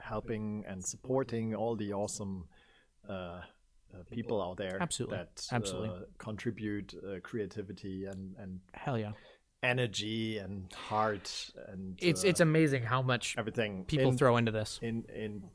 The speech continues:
Speaker 1: into their hobby or their profession,
Speaker 2: In their
Speaker 1: whatever it
Speaker 2: profession,
Speaker 1: is.
Speaker 2: and in some
Speaker 1: Yeah.
Speaker 2: cases, it absolutely is profession.
Speaker 1: And, um, uh, so don't feel shy. Uh,
Speaker 2: Yeah, yeah,
Speaker 1: just
Speaker 2: d-, by
Speaker 1: join.
Speaker 2: all means. And, and I, the other part is that the people that we actually select as our favorites, we're excited also to invite them in so that we can do
Speaker 1: Yeah.
Speaker 2: a stream.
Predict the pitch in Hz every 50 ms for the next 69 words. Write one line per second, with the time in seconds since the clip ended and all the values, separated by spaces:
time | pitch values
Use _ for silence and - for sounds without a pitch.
0 | - - 110 113 113 - 110 92 98 92 90 95 95 98 101 104 101 101 104 107
1 | 104 101 95 92 92 92 90 90 - 110 101 - - 165 160 - 117 117 113 -
2 | - 139 143 151 151 135 127 - - 180 185 190 202 214 220 208 240 262 117 123
3 | 120 131 139 143 151 156 160 165 151 - 190 175 - 190 165 - 160 151 165 160
4 | - - 160 185 208 - 131 110 107 117 110 107 113 117 110 104 104 104 104 104
5 | 104 104 104 104 - - - 107 95 95 95 95 95 - - 127 123 127 135 131
6 | 127 131 - - - - _ - - - - 117 127 135 127 - 127 117 - -
7 | 117 107 104 113 127 131 127 - - - - - - - 107 104 104 98 101 156
8 | 151 214 262 160 120 120 151 170 143 127 139 131 151 156 160 165 170 151 156 170
9 | 151 - - 147 143 139 135 147 143 135 120 - - - - - - - 135 139
10 | - - - 135 139 151 151 147 175 190 196 202 190 196 185 170 175 - 175 160
11 | 147 143 147 143 - - 143 - - 180 170 165 151 147 147 147 147 139 135 -
12 | - 127 - - 135 131 - 139 120 131 117 - - 131 131 120 123 113 104 -
13 | - - - 139 131 131 123 120 117 131 131 - - 135 127 120 120 120 117 -
14 | 135 120 117 - - 127 117 123 - 131 120 117 110 120 147 220 233 - 196 143
15 | 127 117 107 113 110 - - 127 127 135 135 135 - 135 127 123 127 127 123 127
16 | 127 131 123 120 - - - - 151 151 147 147 147 143 143